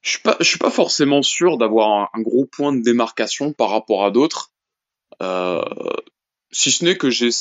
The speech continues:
j'ai simplement ma vision de l'entraînement fonctionnel, euh, qui est une vision, de mon point de vue, qui est assez, euh, respectueuse du reste, si on peut dire. Euh, parce qu'aujourd'hui, quand on parle d'entraînement fonctionnel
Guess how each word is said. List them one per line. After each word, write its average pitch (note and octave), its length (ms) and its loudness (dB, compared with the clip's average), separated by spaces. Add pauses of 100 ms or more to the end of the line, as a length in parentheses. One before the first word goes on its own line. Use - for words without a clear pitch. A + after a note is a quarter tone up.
(140)
j'ai - 180 -2
simplement E3+ 460 2
ma C#3+ 260 2
vision C#3+ 300 -4
de C#3 60 0
l'entraînement A#2+ 440 -2
fonctionnel, C3 640 0 (960)
euh, E2+ 560 2
qui - 200 -2
est - 140 0
une D3+ 120 0
vision, D#3+ 460 0 (960)
de C3 100 2
mon E3 160 6
point E3 220 0
de D#3 60 -2
vue, F3+ 240 -4
qui - 220 -2
est G2 40 4
assez, C#3+ 420 2
euh, G2+ 340 4 (680)
respectueuse C#3+ 720 -2
du A2+ 100 -2
reste, A2+ 500 -2
si - 180 -8
on A2+ 100 -4
peut G#2 120 -4
dire. A2+ 240 -2 (960)
Euh, E2+ 500 -4 (120)
parce - 140 -2
qu'aujourd'hui, E3 340 2
quand C3+ 180 -2
on B2+ 80 0
parle D3+ 160 2
d'entraînement C#3 380 -4
fonctionnel D3+ 580 0